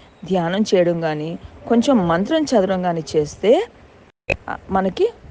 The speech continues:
మంచి ఫలితాలు అనేవి కలుగుతాయి. So, మీరు కూడా ప్రతి ఒక్కరూ తప్పనిసరిగా గణపతి ముందు కూర్చొని ప్రార్థిస్తే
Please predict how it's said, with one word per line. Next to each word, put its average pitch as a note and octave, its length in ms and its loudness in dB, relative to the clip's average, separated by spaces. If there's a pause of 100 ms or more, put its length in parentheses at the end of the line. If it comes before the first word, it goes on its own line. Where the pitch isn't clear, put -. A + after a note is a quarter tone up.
(100)
మంచి C4 280 0
ఫలితాలు F3+ 440 0
అనేవి E3 400 -4 (420)
కలుగుతాయి. E3+ 640 -2 (960)
So, D#4 140 6 (640)
మీరు G3 180 4
కూడా A3 220 2
ప్రతి G3 360 0
ఒక్కరూ F#3 420 0 (380)
తప్పనిసరిగా G3 720 0 (460)
గణపతి F#3+ 320 0
ముందు F#3 200 -2
కూర్చొని F#3 540 -2 (360)
ప్రార్థిస్తే F3 640 0